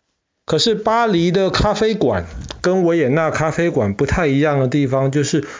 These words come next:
如果你去巴黎喝咖啡的话，你会看到大多数的巴黎人，他们都喜欢坐在外面。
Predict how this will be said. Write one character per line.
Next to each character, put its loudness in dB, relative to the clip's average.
如 2
果 2
你 0
去 -2
巴 -2
黎 2
喝 0
咖 -2
啡 0
的 0
话， 0
你 -2
会 0
看 -2
到 0
大 2
多 2
数 0
的 0
巴 -2
黎 2
人， 0
他 -2
们 0
都 2
喜 -4
欢 -2
坐 0
在 0
外 0
面。 -4